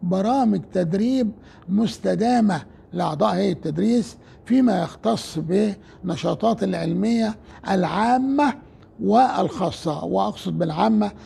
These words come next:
المرتبطة بالمهارات البحثية المختلفة بشكل واضح، وأقصد بالخاصة تلك المرتبطة بالتخصصات العلمية سواء في العلوم الطبيعية أو في العلوم الاجتماعية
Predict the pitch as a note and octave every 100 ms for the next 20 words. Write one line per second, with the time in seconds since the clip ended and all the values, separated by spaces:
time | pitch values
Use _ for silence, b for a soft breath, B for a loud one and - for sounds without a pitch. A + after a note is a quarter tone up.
0 | B - E3+ - D#3 G#3 F#3+ D#3+ E3+ E3
1 | D#3+ D#3 D3+ C#3+ E3+ G3+ - D3+ - -
2 | F#3 A#3+ C#4 C4+ B B B - F3 E3
3 | - G#3+ B3 G3 C4 B3 B B - E3
4 | D#3+ - A3 - D#3+ D3 C#3 C#3 E3 G#3
5 | A#3+ C#4 - B B - F#3+ A3+ A#3+ A#3
6 | - G3 E3 E3+ D3+ - G3+ - F#3+ F3+
7 | B B - G3+ F3+ F#3 F3 D3 G3 E3+
8 | F3 D#3 - - C3 F#3+ F#3 - - A#2
9 | F3+ F3+ - B B - D#3+ G3+ F#3 -
10 | E3+ G#3+ G#3+ - E3+ E3 F3 F3 E3 B
11 | B F3 D#3+ E3+ D#3 E3 F#3 F3 D#3+ -
12 | E3+ D#3+ F3+ F#3